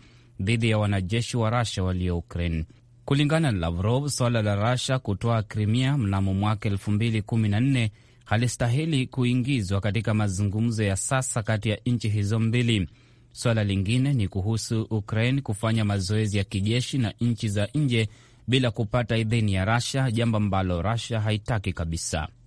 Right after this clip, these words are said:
Ukraine imesisitiza kwamba inataka mazungumzo kufanyika na makubaliano kufikiwa, lakini haipo tayari kuachilia uhuru wake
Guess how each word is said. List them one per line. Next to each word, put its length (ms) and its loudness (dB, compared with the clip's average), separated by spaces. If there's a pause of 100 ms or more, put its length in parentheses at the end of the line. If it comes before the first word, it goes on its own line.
(420)
Ukraine 420 0
imesisitiza 800 0
kwamba 520 0
inataka 540 0
mazungumzo 680 0
kufanyika 720 0 (400)
na 80 2
makubaliano 720 2
kufikiwa, 720 -2
lakini 360 0
haipo 420 0
tayari 440 0
kuachilia 520 0
uhuru 340 0
wake 440 0